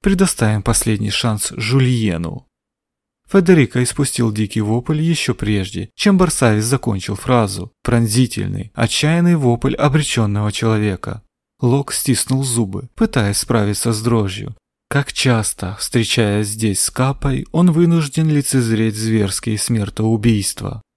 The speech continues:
Похоже, боги всё-таки извращенцы какие-то. Мудрый доброход подошёл к столику, на котором рядом с дюжиной стеклянных стаканов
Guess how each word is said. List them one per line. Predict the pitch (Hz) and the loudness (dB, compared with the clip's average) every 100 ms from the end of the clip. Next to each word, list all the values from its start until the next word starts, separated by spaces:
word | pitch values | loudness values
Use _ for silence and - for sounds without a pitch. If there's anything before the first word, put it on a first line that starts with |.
| _ - | _ 0
Похоже, | 117 - 143 151 156 151 147 | 0 0 -2 0 -2 -4 -6
боги | 151 104 113 113 135 | -8 0 0 2 0
всё-таки | - 127 - 127 135 147 | 0 -2 -2 -4 -2 -2
извращенцы | 143 156 - - 101 95 101 | 0 0 0 -2 -2 -4 -6
какие-то. | - - 101 95 92 - - _ _ _ _ _ _ _ | -6 -6 -4 -4 -6 -10 -14 _ _ _ _ _ _ _
Мудрый | - 117 117 110 113 | 0 4 4 4 4
доброход | 113 110 113 - 151 - | 2 2 0 0 -2 0
подошёл | 196 190 - 113 | 2 2 2 0
к | 101 | 0
столику, | - - 113 101 92 - 107 | -2 2 2 2 -4 -8 -6
на | 107 113 | -2 -2
котором | - - 123 113 113 | -2 0 2 4 4
рядом | 110 98 101 | 2 2 -2
с | 107 | -2
дюжиной | 110 110 104 107 | 0 0 0 -2
стеклянных | 104 131 127 110 101 95 | -2 -2 0 0 0 -4
стаканов | - 113 147 156 160 - | -6 -2 0 0 -2 -4